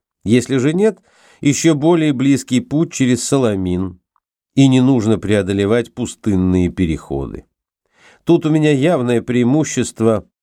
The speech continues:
перед царем персов и больше удобств, потому что я располагаю лучшими условиями». Вот таким образом любил шутить Диоген.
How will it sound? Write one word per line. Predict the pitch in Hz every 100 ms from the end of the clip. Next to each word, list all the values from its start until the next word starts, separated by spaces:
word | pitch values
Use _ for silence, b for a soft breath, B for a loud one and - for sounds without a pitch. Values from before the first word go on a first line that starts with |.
| _ _ -
перед | 131 123 90
царем | - 131 123 117 101
персов | 123 147 147 - 147 -
и | 139
больше | 131 147 139 - 156
удобств, | 165 117 95 - - - -
потому | 120 120 107
что | -
я | 104 98
располагаю | 95 - 101 101 98 101 101
лучшими | 113 95 - 104
условиями». | 107 110 - 95 82 65 55 55 - _ _ _ _ _ _ _ _ _ _
Вот | - 208 269
таким | 208 180 156 185
образом | 226 208 185 180
любил | 143 120 180
шутить | 180 113 127 139
Диоген. | 98 92 71 73 65 55